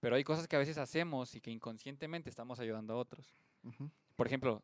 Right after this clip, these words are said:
Speaker 1: eh, de-, decías, por ejemplo, Más Vida hace algo para su iglesia, inconscientemente está beneficiando y está ayudando a
Speaker 2: Exacto,
Speaker 1: otros,
Speaker 2: exacto.
Speaker 1: ¿verdad?
Speaker 2: Sí, sí, sí.
Speaker 1: Entonces, eh, hagamos eso y, y, y, y con respecto a la, a la vestimenta y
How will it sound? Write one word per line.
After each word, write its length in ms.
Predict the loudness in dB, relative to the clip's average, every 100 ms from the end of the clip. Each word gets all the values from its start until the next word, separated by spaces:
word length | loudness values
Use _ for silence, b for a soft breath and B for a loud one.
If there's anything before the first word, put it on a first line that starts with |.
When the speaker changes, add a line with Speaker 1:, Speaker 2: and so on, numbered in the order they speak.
| _
Speaker 1:
eh, 200 | 2 2
de-, 80 | 2
decías, 380 | 0 2 2 0
por 120 | -2
ejemplo, 200 | -6 -6
Más 240 | 0 2 2
Vida 540 | 4 6 8 6 4
hace 180 | 2 0
algo 160 | 0 0
para 200 | -2 -2
su 100 | -4
iglesia, 340 | -4 -4 -4
inconscientemente 760 | -4 -4 -4 -6 -6 -6 -4 -4
está 160 | -2
beneficiando 560 | -2 -4 -12 -10 -8 -6
y 40 |
está 120 | 0
ayudando 320 | 0 0 6 8
a 40 |
Speaker 2:
Exacto, 260 | 8 6 4
Speaker 1:
otros, 160 | 4 0
Speaker 2:
exacto. 520 | -6 4 6 6 2 -2
Speaker 1:
¿verdad? 60 | 6
Speaker 2:
Sí, 180 | 8
sí, 80 | 10
sí. 100 | 10
Speaker 1:
Entonces, 500 | 10 8 -2 -2 -4 -8 b b b b b b
eh, 340 | -4 0 2 2
hagamos 360 | 2 2 0
eso 440 | 0 0 -2 -2 -2
y, 60 | -4 -4
y, 500 | -6 -6 -6 -8 -12 -8
y, 260 | -8 -6
y 40 | -6
con 140 | -4
respecto 360 | -4 -6 -4 0
a 40 |
la, 160 | 4 4
a 120 | 4
la 80 | 0
vestimenta 1040 | -2 -4 -2 0 0 -2 -8 -8 -4 -4
y 380 | -6 -10 -14 -18